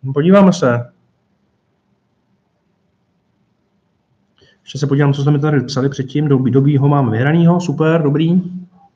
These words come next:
Ještě tady pípá Tipsport, že mám, vole, přepl-, přeplněný konto. Ty vole, ty vole, ah. Co s tím? Ah.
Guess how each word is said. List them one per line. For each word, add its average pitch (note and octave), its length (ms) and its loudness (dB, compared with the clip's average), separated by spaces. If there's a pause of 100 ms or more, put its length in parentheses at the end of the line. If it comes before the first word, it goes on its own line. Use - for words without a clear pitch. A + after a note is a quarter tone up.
(760)
Ještě - 160 -6
tady C#3 100 2
pípá C#3 280 0
Tipsport, C#3+ 360 -4
že B2+ 80 -2
mám, B2 140 0
vole, B2 140 0
přepl-, B2 300 -4
přeplněný C3+ 480 -4
konto. B2+ 400 -4 (160)
Ty C#3+ 140 -4
vole, G#2+ 460 -2 (300)
ty E3+ 120 -4
vole, A2+ 440 0
ah. - 440 -4 (640)
Co C#3+ 140 -4
s - 80 -8
tím? D3+ 540 -4 (1300)
Ah. - 360 -8